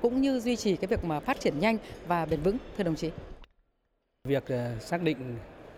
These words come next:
Speaker 2: các cái đột phá có ý nghĩa quan trọng để tập trung các cái nguồn lực để đảm bảo tăng trưởng hai con số trong nhiệm kỳ tới. Thì, à,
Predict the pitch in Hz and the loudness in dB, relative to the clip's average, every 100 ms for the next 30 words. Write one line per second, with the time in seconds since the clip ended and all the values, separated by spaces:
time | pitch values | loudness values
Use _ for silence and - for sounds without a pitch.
0 | - - - 165 156 131 - 135 143 180 | -18 -8 -4 2 2 2 0 -2 0 -2
1 | 165 147 147 147 175 156 139 127 117 117 | -4 -2 0 0 0 0 0 -2 -4 -6
2 | 110 - - - 120 113 107 110 - 123 | -6 -8 -12 -6 -4 -2 -4 -2 -2 0
3 | - 156 143 165 165 156 139 127 127 - | 2 4 4 0 2 2 4 2 0 -4
4 | - - - - 113 110 127 117 110 101 | -16 -14 -14 -10 -6 -2 0 0 0 0
5 | 151 143 139 110 110 151 143 - 139 160 | 0 2 0 0 -4 -2 -2 0 2 2
6 | 269 - 139 135 127 - 120 123 156 311 | 0 -2 0 2 0 0 0 4 2 0
7 | - - - - - - - 127 123 123 | -8 -12 -14 -14 -16 -16 -8 -4 -2 -2